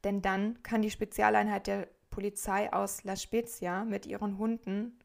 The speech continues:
mit der Arbeit beginnen. Diese Leichenspürhunde sind darauf trainiert, Geruch von Blut und Gase, die bei der Zersetzung eines Körpers durch Bakterien entstehen, anzuzeigen.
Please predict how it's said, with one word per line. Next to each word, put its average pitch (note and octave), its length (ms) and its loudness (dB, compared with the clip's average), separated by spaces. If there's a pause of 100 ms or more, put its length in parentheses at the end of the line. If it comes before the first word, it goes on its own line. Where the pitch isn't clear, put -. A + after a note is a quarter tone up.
(220)
mit G#3 160 -2
der G3+ 100 0
Arbeit F3 320 -2
beginnen. G#3 420 -12 (1080)
Diese A#3+ 180 0
Leichenspürhunde G3 880 0
sind G#3 200 -2
darauf G3 280 -2
trainiert, G3+ 480 -2
Geruch A3+ 440 2
von G3 300 -4
Blut G#3+ 300 -2
und G3+ 240 -6
Gase, F#3+ 420 -2
die G3 140 -10
bei F#3+ 120 -2
der F#3+ 120 -2
Zersetzung G3 580 -4
eines F#3 280 -6
Körpers F#3+ 380 -2
durch - 200 -12
Bakterien G3 440 -2
entstehen, F#3 600 -4
anzuzeigen. - 880 -8